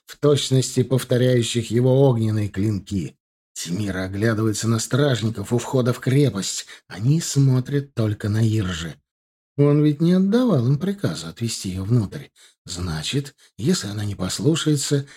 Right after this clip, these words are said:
и она уже летит по ступеням вверх, обратно на стену, на свое место, откуда видно, как он идет вперед навстречу песчаному монстру,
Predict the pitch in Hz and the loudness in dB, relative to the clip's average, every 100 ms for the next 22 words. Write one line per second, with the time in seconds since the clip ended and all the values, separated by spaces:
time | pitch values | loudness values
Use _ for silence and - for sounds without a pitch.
0 | _ _ 170 160 139 131 131 127 117 117 | _ _ -4 -2 0 0 0 -2 -2 -2
1 | 117 113 127 117 - 113 - 113 123 131 | -2 -2 -4 -4 -6 -6 -4 -2 0 0
2 | 127 123 120 117 131 127 113 127 123 135 | 2 0 0 0 0 0 0 -2 0 0
3 | 127 131 131 135 - - 143 139 135 139 | 0 0 0 0 -2 0 2 4 2 2
4 | - 127 156 156 160 170 143 - - 92 | 0 0 2 2 2 2 0 -2 -6 -8
5 | 73 - - - - - 85 87 98 117 | -10 -16 -20 -20 -20 -18 -12 -8 -2 -2
6 | 101 101 - 104 107 113 113 135 117 - | -2 -4 -4 -6 -2 0 2 2 0 -6
7 | - 127 127 156 139 143 135 - 135 135 | 0 2 2 2 2 0 0 0 2 2
8 | 120 117 127 - - 135 127 123 127 156 | 0 -2 -4 -4 -2 0 2 2 2 2
9 | 156 139 - 123 98 | 2 0 -2 -4 -4